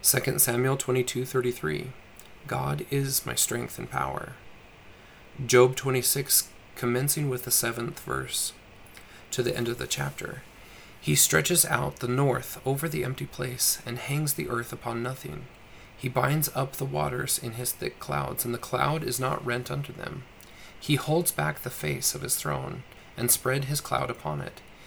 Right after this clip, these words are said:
He has compassed the waters with bounds, until the day and night come to an end. The pillars of heaven tremble, and are astonished at his reproof. He divides the sea with his power, and by his understanding he smites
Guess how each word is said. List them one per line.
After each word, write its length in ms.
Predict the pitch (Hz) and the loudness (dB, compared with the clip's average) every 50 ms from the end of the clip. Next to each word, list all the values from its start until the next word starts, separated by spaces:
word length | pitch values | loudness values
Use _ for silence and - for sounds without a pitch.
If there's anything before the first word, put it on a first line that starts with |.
| - - - - | -20 -20 -18 -6
He 140 | - - 143 | 0 4 4
has 180 | 139 139 - | 6 6 4
compassed 460 | - - - 165 165 - 190 175 - | 4 2 2 0 0 2 2 2 2
the 80 | - 180 | 2 2
waters 480 | 151 131 139 139 - - 135 127 - - | 0 2 2 2 2 2 2 0 0 0
with 180 | 123 - - | -4 -4 -2
bounds, 500 | 143 69 65 65 139 135 139 127 - - - | -2 -2 0 -2 -4 -6 -4 -4 -4 -2 -2
until 240 | 123 123 120 - 135 | -2 -2 -2 -2 -2
the 100 | 127 127 | -4 -4
day 320 | 120 - 127 120 127 139 | -4 -2 -2 -2 0 0
and 160 | 143 143 127 | 0 0 -2
night 320 | 117 113 131 131 131 - - - | -2 -2 -2 -4 -4 -6 -10 -8
come 340 | - - 139 120 120 120 | -6 -4 -4 -2 -4 -6
to 140 | - - 120 | -6 -6 -6
an 80 | 120 120 | -6 -4
end. 360 | 127 135 131 131 127 123 - - - - - - - - - - - - - | -4 -6 -6 -8 -8 -10 -12 -14 -18 -20 -20 -18 -18 -16 -16 -16 -16 -6 -2
The 80 | 127 123 | -2 0
pillars 400 | - 143 147 160 170 165 - - | 4 4 6 6 6 6 4 2
of 100 | - - | 0 0
heaven 300 | - 131 123 139 135 123 | 0 0 2 2 0 0
tremble, 480 | - - 123 120 113 - 131 127 123 - - - | -2 -2 -2 -2 -2 -4 -6 -6 -8 -10 -10 -6
and 120 | - 123 123 | -4 -2 0
are 220 | 123 131 127 123 | 0 0 -2 -4
astonished 680 | - - - - - 143 143 143 139 127 120 - - - | -2 0 2 2 2 2 0 -2 -2 -2 -4 -6 -6 -6
at 160 | - - - | -8 -10 -8
his 240 | - 123 120 - - | -6 -4 -4 -2 -4
reproof. 540 | - - - - 127 123 123 - - - - - - - - - - - - - | -6 -6 -2 0 0 0 0 -2 -8 -16 -18 -18 -20 -20 -20 -18 -18 -18 -18 -6
He 120 | - - 156 | 0 2 2
divides 460 | 143 147 139 156 156 160 156 - - | 2 4 2 2 2 2 2 0 0
the 80 | - 151 | 2 4
sea 360 | - - - - 160 143 123 | 4 4 4 4 2 0 -2
with 160 | 120 127 123 - | -4 -4 -6 -4
his 140 | 131 - | -4 -4
power, 480 | - - 143 143 139 131 - - - 131 - - - - - - - | -4 -2 -2 -2 0 0 -2 -4 -6 -8 -12 -16 -18 -20 -18 -8 -2
and 140 | 127 131 131 | -2 0 2
by 200 | 131 135 143 156 | 4 4 4 4
his 200 | 143 160 156 160 | 2 2 2 2
understanding 600 | 160 160 160 147 - - - 120 131 139 139 120 | 0 0 0 0 0 0 -2 -2 -2 -2 -4 -4
he 140 | 127 131 | -2 0
smites 600 | 123 - - 135 123 123 - - 147 - - - | 0 0 2 2 0 0 0 -2 -2 -2 -2 -2